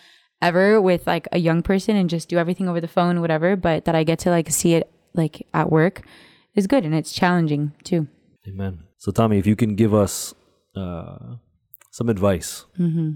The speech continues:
Speaker 2: So, looking back either to the little quiet Thomas Seifring
Speaker 1: <laughs>
Speaker 2: freshman year of high school, or maybe some advice to,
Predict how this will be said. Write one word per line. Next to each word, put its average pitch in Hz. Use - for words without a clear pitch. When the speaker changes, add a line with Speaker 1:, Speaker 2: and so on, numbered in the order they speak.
Speaker 2:
So, 82
looking 104
back 98
either 98
to 95
the 101
little 104
quiet 101
Thomas 101
Seifring 95
Speaker 1:
<laughs> -
Speaker 2:
freshman 104
year 92
of 92
high 95
school, 107
or 95
maybe 98
some 95
advice 90
to, 92